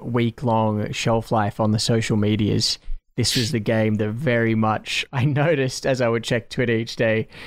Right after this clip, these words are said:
started really drowning out the Spidey noise. And, and it was funny, like, the tweets that I would see, a lot of people would be like, "Yeah, Spidey's great, blah, blah, blah. I'm gonna start trying Tomb Raider." And then, like,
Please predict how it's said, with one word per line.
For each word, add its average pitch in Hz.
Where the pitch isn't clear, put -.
started 113
really 113
drowning 110
out 104
the 113
Spidey 113
noise. 110
And, 147
and 170
it 156
was 175
funny, 165
like, 123
the 139
tweets 165
that 123
I 120
would 131
see, 123
a 110
lot 117
of 110
people 117
would 107
be 110
like, 101
"Yeah, 170
Spidey's 151
great, 147
blah, 139
blah, 127
blah. 127
I'm 123
gonna 127
start 117
trying 113
Tomb 110
Raider." 104
And 120
then, 123
like, 117